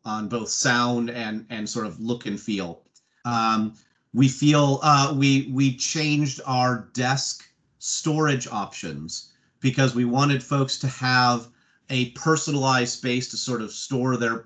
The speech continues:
their own, you know, personal effects.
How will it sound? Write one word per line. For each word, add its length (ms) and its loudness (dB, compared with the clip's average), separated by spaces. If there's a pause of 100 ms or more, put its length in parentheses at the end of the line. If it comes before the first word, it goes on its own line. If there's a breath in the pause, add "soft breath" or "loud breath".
their 440 -4
own, 460 0 (160)
you 120 -2
know, 80 -4
personal 400 -2
effects. 640 -2